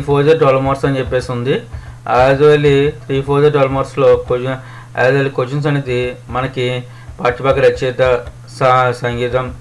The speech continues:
ఇటువంటివన్నీ, నేపథ్యం ఇటువంటివన్నీ, అన్ని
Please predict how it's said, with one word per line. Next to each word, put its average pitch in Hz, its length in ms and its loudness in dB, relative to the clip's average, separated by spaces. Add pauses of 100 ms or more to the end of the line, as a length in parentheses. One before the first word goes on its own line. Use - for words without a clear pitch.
(340)
ఇటువంటివన్నీ, 139 600 2 (100)
నేపథ్యం 127 460 0 (160)
ఇటువంటివన్నీ, 135 540 -2 (340)
అన్ని 131 180 -4